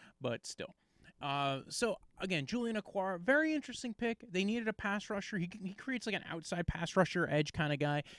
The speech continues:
Kinda reminds me of a Chandler Jones kinda player from what they used to have when they were with the Patriots, Matt Patricia and Bob Quinn.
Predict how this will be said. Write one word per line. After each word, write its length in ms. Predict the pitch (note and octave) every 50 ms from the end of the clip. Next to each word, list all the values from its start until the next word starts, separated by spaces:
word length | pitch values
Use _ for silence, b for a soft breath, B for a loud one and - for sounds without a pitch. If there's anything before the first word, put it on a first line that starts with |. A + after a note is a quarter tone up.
| B -
Kinda 240 | - G3+ C4 D4+ D#4+
reminds 460 | D4+ B3 G3+ F#3 F3+ F#3 F#3 E3 E3+
me 60 | F#3
of 100 | D#3 C3
a 40 | B2+
Chandler 520 | - - - - D#3 D#3 E3 E3+ D#3 C#3
Jones 420 | B2 B2 A#2 C3+ C3+ C#3 C#3+ D3 -
kinda 240 | - - C3+ B2
player 480 | A#2 - - - D3+ C#3 C3 B2 A#2 B B B B B B
from 120 | - - D3+
what 120 | D3 -
they 60 | - C3
used 220 | C3+ C#3+ C#3+ -
to 60 | D3+
have 380 | C3 D3+ E3 D#3+ D3+ C#3 C3+ B2+
when 120 | B2+ C3
they 80 | C3 B2+
were 80 | B2+
with 140 | B2+ B2+ B2
the 80 | - -
Patriots, 440 | - F3+ E3+ D#3 - - - - -
Matt 200 | B2 A#2 - -
Patricia 420 | - - - C#3 B2+ - - A#2+
and 100 | A#2 A2+
Bob 240 | G#2+ A2+ A2 A#2+ -
Quinn. 300 | - G#3 F#3 A#2+ D#2+